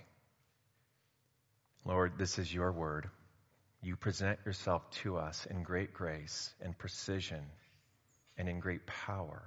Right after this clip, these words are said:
through your word. Would you bless us this morning as we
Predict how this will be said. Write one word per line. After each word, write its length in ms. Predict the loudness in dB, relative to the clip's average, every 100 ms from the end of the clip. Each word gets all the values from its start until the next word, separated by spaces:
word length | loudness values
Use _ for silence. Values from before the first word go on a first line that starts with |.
| -18 -20 _ _ _ _ -8
through 160 | -4
your 160 | 0 0
word. 380 | -2 -4 -6 -10 -18 _ _ -20 _ _ _ _ _ _ _ _ _ _ _ _ _ _ _ _ _ -20 -20 _ -4
Would 200 | -2 0
you 140 | -2 -2
bless 500 | 0 6 6 6 2
us 140 | 0
this 240 | -2 -8 -4
morning 280 | -4 -4 -4
as 160 | -4
we 140 | -6